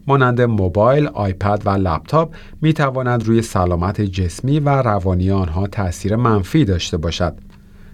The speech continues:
در این مطالعه مشخص شد استفاده از این ابزار حتی قبل از خواب هم دارای تأثیر معنیداری روی سلامت نوجوانان نیست.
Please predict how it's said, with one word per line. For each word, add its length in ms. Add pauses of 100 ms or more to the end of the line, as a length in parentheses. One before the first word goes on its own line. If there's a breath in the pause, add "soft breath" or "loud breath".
(100 loud breath)
در 140
این 100
مطالعه 440
مشخص 600
شد 280
استفاده 540
از 200
این 100
ابزار 540 (220 loud breath)
حتی 340
قبل 340
از 220
خواب 280
هم 240
دارای 380
تأثیر 540
معنیداری 840
روی 240
سلامت 580
نوجوانان 840
نیست. 400